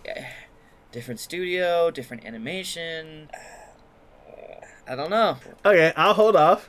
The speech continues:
Speaker 2: just so we can have that discussion where it's like, I, I know slight thing. Like, I basically know who the bottom half of the characters are.
Speaker 1: Yeah.
Speaker 2: And then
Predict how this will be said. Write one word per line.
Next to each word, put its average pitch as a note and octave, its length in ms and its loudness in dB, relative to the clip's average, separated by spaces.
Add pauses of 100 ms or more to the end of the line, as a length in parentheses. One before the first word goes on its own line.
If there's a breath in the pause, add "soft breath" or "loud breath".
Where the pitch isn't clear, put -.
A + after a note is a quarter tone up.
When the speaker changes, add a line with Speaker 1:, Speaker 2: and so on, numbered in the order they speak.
(160)
Speaker 2:
just D3 160 2
so D#3 100 4
we D3 80 4
can C3+ 140 2
have B2 180 4
that A2 140 2
discussion F#2+ 540 -2
where E2+ 140 -2
it's E2+ 100 -6
like, F2 180 -4
I, F#2+ 220 -2 (320 loud breath)
I G2+ 100 0
know G#2 300 2
slight G2+ 640 -2
thing. A#2 340 -2
Like, G#2+ 140 2
I A2 80 2
basically C#3+ 340 2
know B2 220 4
who A#2+ 100 -2
the G2+ 100 -2
bottom G2 340 0
half F#2 280 -4
of F2 60 -12
the F2+ 60 -12
characters E2 360 -6
are. D#2 240 -10 (160 soft breath)
Speaker 1:
Yeah. B2+ 240 -12
Speaker 2:
And F2+ 200 -4
then F2 480 -2